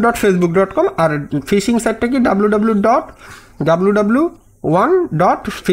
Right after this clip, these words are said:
ফেসবুক ডট কম। তো এই যে ওয়ানটা, যে উপরের ওয়েবসাইটটা, এটা কিন্তু আসলে Facebook-এর domain না, কারণ এখানে ডাব্লিউ ডাব্লিউ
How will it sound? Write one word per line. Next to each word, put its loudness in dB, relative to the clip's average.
ফেসবুক 0
ডট -4
কম। -2
তো -4
এই 2
যে 2
ওয়ানটা, 2
যে 2
উপরের 0
ওয়েবসাইটটা, 0
এটা 0
কিন্তু 0
আসলে 0
Facebook-এর 0
domain 2
না, 0
কারণ 2
এখানে 2
ডাব্লিউ 2
ডাব্লিউ 2